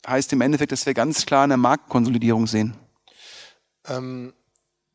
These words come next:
Speaker 2: aber es gibt doch weiter auch große Runden, die man beobachten kann.
Speaker 1: Ja, das ist, glaub ich, der nächste spannende Trend,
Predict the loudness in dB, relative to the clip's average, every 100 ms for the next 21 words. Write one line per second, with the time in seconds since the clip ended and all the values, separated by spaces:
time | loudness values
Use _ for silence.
0 | _ _ _ -4 -2 -4 -8 -6 -6 -6
1 | 0 2 2 0 -2 -4 -2 -2 2 6
2 | 6 4 4 4 4 4 2 -2 -10 -10
3 | -12 _ _ _ _ -8 -2 0 0 0
4 | 0 0 0 0 2 0 2 2 2 0
5 | -6